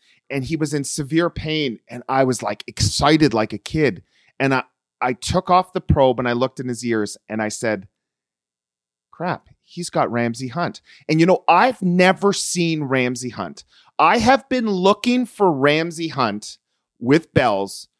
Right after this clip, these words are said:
for twenty years, Anton. Maybe you see five to six Bell's a year. I've never seen Ramsay. But my approach is always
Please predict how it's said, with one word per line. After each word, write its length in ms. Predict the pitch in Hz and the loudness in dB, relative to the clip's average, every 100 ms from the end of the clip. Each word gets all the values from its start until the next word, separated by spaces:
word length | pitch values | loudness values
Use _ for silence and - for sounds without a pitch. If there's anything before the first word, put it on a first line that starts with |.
| _ _ _ _ | _ _ _ _
for 520 | 156 139 135 131 - - | 0 2 2 0 -2 -8
twenty 300 | - 139 190 | -2 -2 0
years, 320 | 226 254 147 | 0 0 -2
Anton. 460 | 95 98 98 95 | -6 -6 -6 -2
Maybe 240 | 117 147 190 | 0 2 2
you 120 | 180 | -4
see 200 | - 185 | -4 -8
five 380 | - 165 170 220 | -2 0 2 0
to 100 | 202 | -6
six 300 | - 220 - | -4 -6 -2
Bell's 340 | 160 180 180 | 2 2 0
a 60 | 170 | -2
year. 240 | 160 127 - | 0 0 2
I've 240 | 135 117 | -2 0
never 300 | 131 151 170 | 0 0 0
seen 300 | - 165 143 | -4 -6 -4
Ramsay. 480 | 123 113 107 90 85 _ _ _ _ - | -4 -4 -6 -12 -16 _ _ _ _ -8
But 260 | 120 160 | 2 2
my 200 | 160 156 | 4 4
approach 800 | 170 160 - - 254 247 - - _ - | 6 4 2 4 6 6 -2 -10 _ -4
is 200 | 143 - | -2 4
always 560 | 165 160 147 107 - | 6 8 6 2 -4